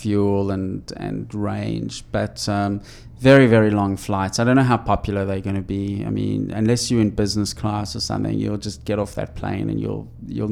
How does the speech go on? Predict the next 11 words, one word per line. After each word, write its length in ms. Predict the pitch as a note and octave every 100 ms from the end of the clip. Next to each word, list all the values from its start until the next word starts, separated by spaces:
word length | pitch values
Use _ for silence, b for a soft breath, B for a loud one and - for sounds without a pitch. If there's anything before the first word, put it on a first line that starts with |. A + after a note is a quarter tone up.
| G#2+
need 100 | G2+
to 80 | -
go 100 | G2
into 140 | F#2+
hospital. 460 | F#2 F#2 - G#2+ G#2 -
<laughs> 100 | C3
It 140 | -
would 120 | D#3
just 320 | - - -
be, 140 | D3 B2
to 680 | C3 F#3 G3 F#3+ F#3 A3